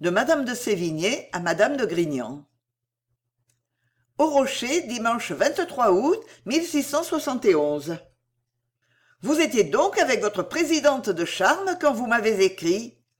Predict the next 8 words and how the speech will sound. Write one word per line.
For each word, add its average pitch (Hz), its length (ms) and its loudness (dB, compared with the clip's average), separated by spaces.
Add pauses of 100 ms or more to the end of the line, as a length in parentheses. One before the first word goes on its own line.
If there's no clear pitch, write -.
(440)
Son 320 240 -2
mari 269 380 2
était 220 340 0
intime 311 360 2
ami 262 280 0
de 302 80 -2
monsieur 220 320 -2
Fouqué. 165 680 -2